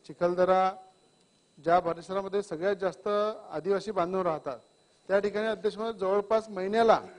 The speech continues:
चार ते पाच बालकांचे मृत्यू होतात. नवजात बालकांचे मृत्यूची संख्या मोठ्या प्रमाणात वाढत चाललेली आहे. मी मंत्री महोदयांना एवढी विनंती करतो की आपण ज्या पद्धतीने उत्तर दिलं, ती, ते सगळं, म्हणजे, मला असं वाटतं की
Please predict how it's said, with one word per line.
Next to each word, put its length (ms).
चार 240
ते 160
पाच 380
बालकांचे 500
मृत्यू 320
होतात. 200
नवजात 380
बालकांचे 840
मृत्यूची 420
संख्या 360
मोठ्या 300
प्रमाणात 240
वाढत 280
चाललेली 320
आहे. 120
मी 440
मंत्री 300
महोदयांना 440
एवढी 160
विनंती 360
करतो 560
की 80
आपण 560
ज्या 140
पद्धतीने 480
उत्तर 280
दिलं, 420
ती, 240
ते 340
सगळं, 440
म्हणजे, 220
मला 180
असं 200
वाटतं 220
की 320